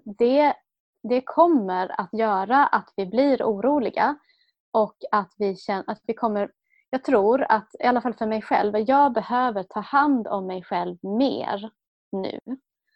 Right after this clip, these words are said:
Och jag behöver visa mig själv, både i ord och handling, att jag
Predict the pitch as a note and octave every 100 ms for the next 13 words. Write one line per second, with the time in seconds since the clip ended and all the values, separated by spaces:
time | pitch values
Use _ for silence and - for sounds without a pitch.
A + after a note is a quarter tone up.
0 | _ - G3+ A#3 G3+ A3 A#3 G3 F3+ F#3
1 | F#3+ - G3 G#3+ E4 A3 G3 _ D#4 D4+
2 | D4 - - G#3+ A#3+ C#4 - _ _ _
3 | _ _ G#3+ A#3 A3+ A3+ C4+ C4+ A#3 A3
4 | A#3+ A3+ F#3+ E3+ G3+ A#3 - G#3 F#3+ G#3+
5 | A3 A3+ G#3+